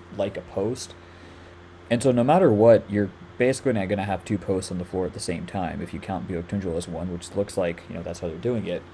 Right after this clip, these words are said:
And that, I think, is interesting because, like, that's kinda how U C L A has operated these last few years. Jaime Jaquez has mainly operated out of the low post.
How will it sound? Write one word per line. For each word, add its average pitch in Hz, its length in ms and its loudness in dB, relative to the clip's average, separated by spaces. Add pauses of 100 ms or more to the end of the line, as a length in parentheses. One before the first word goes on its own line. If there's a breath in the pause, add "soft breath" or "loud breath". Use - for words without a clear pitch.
(1300 loud breath)
And 113 160 0
that, 170 280 2
I 151 80 2
think, 147 260 -4
is 113 260 0
interesting 117 420 -4
because, 104 300 -2
like, 95 180 0 (180)
that's 120 280 -2 (120)
kinda 165 220 -6
how 147 120 0
U 104 160 2
C 113 140 0
L 104 100 6
A 101 40 2
has 92 200 0
operated 104 560 -2
these 113 180 -2
last 110 220 0
few 117 100 -4
years. 113 340 -2
Jaime 120 220 -2
Jaquez 101 320 0
has 92 140 -10
mainly 95 340 -2
operated 82 460 -4
out 76 80 -2
of - 80 -10
the 85 60 -8
low 82 260 -6
post. - 360 -4